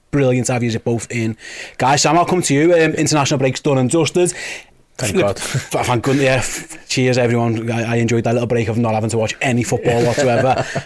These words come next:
Speaker 1: Um, but now the Reds are back. Early kick-off away. It could be better, it could be worse, but, you know, af-, after a decent start to the season, chance to, you know, go top of the league even for a, even for a couple of hours or whatever.
Speaker 2: Yeah.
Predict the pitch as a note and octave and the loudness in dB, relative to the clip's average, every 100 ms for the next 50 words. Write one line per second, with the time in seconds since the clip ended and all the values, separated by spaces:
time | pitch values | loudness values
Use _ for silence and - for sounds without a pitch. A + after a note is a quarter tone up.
0 | - B2 B2+ B2+ D3+ D3 D3 C#3+ C#3 C3+ | -2 0 0 0 2 2 4 2 2 0
1 | C3 C3 - - E3+ D#3 D3 C#3+ C#3 D3 | 0 0 -2 2 4 4 2 0 0 2
2 | C3+ B2+ C3+ C#3 - - - - - _ | 2 4 2 0 -6 -20 -20 -20 -20 _
3 | - C3+ C#3+ B2 D3+ D3 C#3+ C#3+ A#2+ C3+ | -6 -2 0 2 2 0 0 -2 0 2
4 | C#3 C#3+ D#3+ D#3+ D#3 D3 - _ - D3+ | 4 4 2 2 0 0 -4 _ -2 0
5 | C#3+ - C#3+ D#3+ C#3 D#3+ C3 A#2+ C#3+ C#3 | 2 0 0 0 0 0 0 0 2 2
6 | C#3 C3+ - B2+ C3 C#3+ D3+ - C3 B2 | 0 -2 0 0 2 0 0 -2 -2 0
7 | C#3+ B2+ A#2 A2 - A2+ A#2+ G#2+ A2+ D3 | 0 0 0 -2 -2 -4 -4 -2 0 0
8 | D3 C3+ B2+ B2 A#2+ C#3+ D#3 C#3+ C3 C3+ | 0 0 -2 0 0 -2 -4 -4 -4 -6
9 | B2+ A#2 A#2+ B2 C3 C#3 C#3 C3+ C3 C#3+ | -6 -4 -2 0 2 2 2 2 2 0
10 | B2 F#2+ | -2 -6